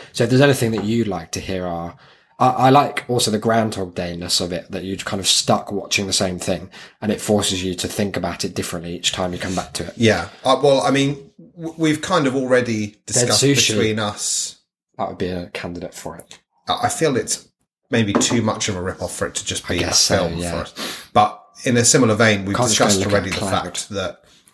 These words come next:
Speaker 2: we're going to do Thorpe Park again for our anniversary.
Speaker 1: Absolutely.
Speaker 2: And probably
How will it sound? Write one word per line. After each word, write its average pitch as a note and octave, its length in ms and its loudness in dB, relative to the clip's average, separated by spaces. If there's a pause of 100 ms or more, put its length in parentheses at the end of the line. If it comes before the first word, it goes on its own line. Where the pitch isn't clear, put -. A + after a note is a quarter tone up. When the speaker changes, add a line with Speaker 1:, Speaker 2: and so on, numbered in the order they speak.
(140)
Speaker 2:
we're G2 260 -2
going F#2+ 300 -2
to F2 100 -12
do F2+ 240 -8
Thorpe - 340 -8
Park F#2 300 -6
again F2 280 -8
for - 160 -12
our E2 120 -8
anniversary. D#2 360 -6
Speaker 1:
Absolutely. G#2 920 0
Speaker 2:
And G2 260 -2
probably G2+ 560 -6